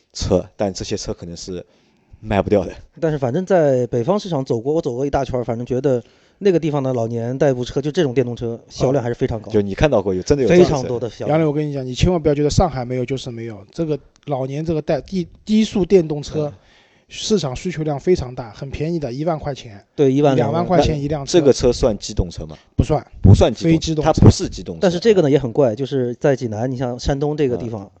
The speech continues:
Speaker 1: 嗯。
Speaker 2: 有的地方也会有争议，就到底算机动车给上牌儿，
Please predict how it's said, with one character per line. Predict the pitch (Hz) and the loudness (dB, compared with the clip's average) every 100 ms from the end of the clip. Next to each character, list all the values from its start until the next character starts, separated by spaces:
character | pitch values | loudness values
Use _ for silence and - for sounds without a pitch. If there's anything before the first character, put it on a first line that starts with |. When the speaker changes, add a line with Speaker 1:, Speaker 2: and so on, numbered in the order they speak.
| - | -14
Speaker 1:
嗯。 | 139 | -6
Speaker 2:
有 | 123 | -4
的 | 117 | -4
地 | 160 | -4
方 | 147 | -2
也 | 120 | -2
会 | 101 | 0
有 | 147 | 0
争 | 104 147 | 2 0
议， | 160 | -2
就 | 107 127 | -6 0
到 | 170 | 2
底 | 135 | 2
算 | 117 127 | 0 -2
机 | 143 | -2
动 | 143 | -2
车 | 147 | -2
给 | 143 107 | -2 -2
上 | 143 131 | -2 -2
牌 | |
儿， | 107 123 | -2 -4